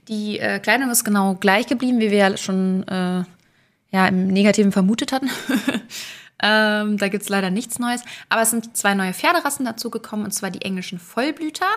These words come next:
Die bekommt man da jetzt, äh, mit dem Rabatt für fünfhundertfünfzig Starcoins.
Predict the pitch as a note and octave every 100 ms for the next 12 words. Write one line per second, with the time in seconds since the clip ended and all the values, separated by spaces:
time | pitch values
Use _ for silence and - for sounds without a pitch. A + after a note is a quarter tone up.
0 | - - - G#3+ G#3+ A3 G3+ G3+ G3 F#3+
1 | F#3+ F#3+ - F#3 F#3+ F#3 F#3 F3+ F3+ -
2 | F3+ G3+ - F3 F3 F3 - D#4 - D4
3 | - B3+ B3+ B3+ A#3+ A#3+